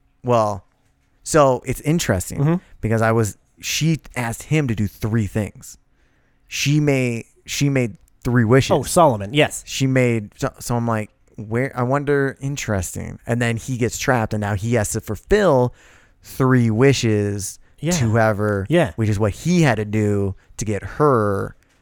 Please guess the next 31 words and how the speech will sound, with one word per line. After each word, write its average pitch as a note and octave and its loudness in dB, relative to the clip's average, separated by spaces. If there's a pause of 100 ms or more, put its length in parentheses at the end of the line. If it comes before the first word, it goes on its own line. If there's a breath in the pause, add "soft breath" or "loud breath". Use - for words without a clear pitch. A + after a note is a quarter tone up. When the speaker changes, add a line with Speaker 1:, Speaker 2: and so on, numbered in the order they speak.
(540)
Speaker 2:
Because D#3 2
Speaker 1:
So G#2+ 0
Speaker 2:
Solomon F#3+ 6
was C3 2
a A2+ -2
wizard. G#2 -4 (120)
I D3+ 4
got C#3+ 2
that. D#2+ -10
Speaker 1:
Yes. B2+ -2
Well, E3+ 6
I'm E3+ 4
just D#3 2
wondering D#3+ 2
if A#2 -2
there's A#2 2
some G#2+ 0
parody G#2+ 2
of, G2 -4
like, G2 -6 (480)
he - -4
could A2+ -2
do B2 4
it A#2 0
because G#2 -2
it G2+ -8
c-, - -8
maybe G#2+ -4
happened A2 -6
to A2 -2
him. E3 -10